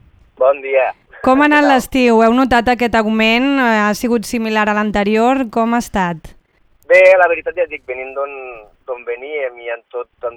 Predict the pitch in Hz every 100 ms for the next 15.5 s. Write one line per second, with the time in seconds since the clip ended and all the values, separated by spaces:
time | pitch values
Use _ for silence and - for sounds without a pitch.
0 | - 127 123 117 123 120 120 113 123 120
1 | 113 117 113 117 113 107 - 107 117 107
2 | 98 92 - 104 107 107 110 110 113 107
3 | 107 - 123 - 110 104 92 80 101 -
4 | 117 123 120 113 - - 104 120 131 -
5 | 110 104 107 104 - _ _ _ _ _
6 | _ 120 117 117 117 117 117 123 127 -
7 | 127 143 135 120 117 117 113 - 117 135
8 | 117 113 123 - 123 123 120 123 117 107
9 | 135 135 127 - 117 117 117 117 120 127
10 | 131 - _ _ _ _ _ 123 - 123
11 | - 127 123 123 117 127 120 120 123 113
12 | 117 113 113 139 107 98 107 _ 113 -
13 | _ - 110 90 95 95 92 92 92 95
14 | 98 107 107 107 107 107 107 _ 104 101
15 | 113 117 - 113 110